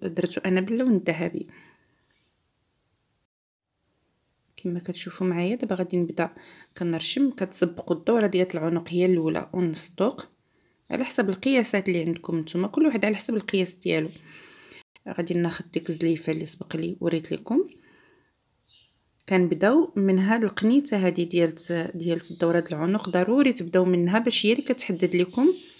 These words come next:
رشمه. غادي نبداو من هاد القنيته الاولى، كندي-، ندورو غير على النص ديال، ديال هاد الزليفه هادي، وكنفوتو النصف بشي شويه. كنجيو للجهه المقابله وكنديروا عاوتاني،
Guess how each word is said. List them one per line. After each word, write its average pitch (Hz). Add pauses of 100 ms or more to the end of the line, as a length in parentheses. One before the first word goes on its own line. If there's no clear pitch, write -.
(140)
رشمه. 190 (2250)
غادي 170
نبداو 165
من 165
هاد 170
القنيته 165
الاولى، 156
كندي-، 180 (460)
ندورو 180
غير 277
على 202
النص 214
ديال، 185 (160)
ديال 170
هاد 170
الزليفه 170
هادي، 170 (400)
وكنفوتو 233
النصف 196
بشي -
شويه. 170 (880)
كنجيو 180
للجهه 170
المقابله 185
وكنديروا 247
عاوتاني، 247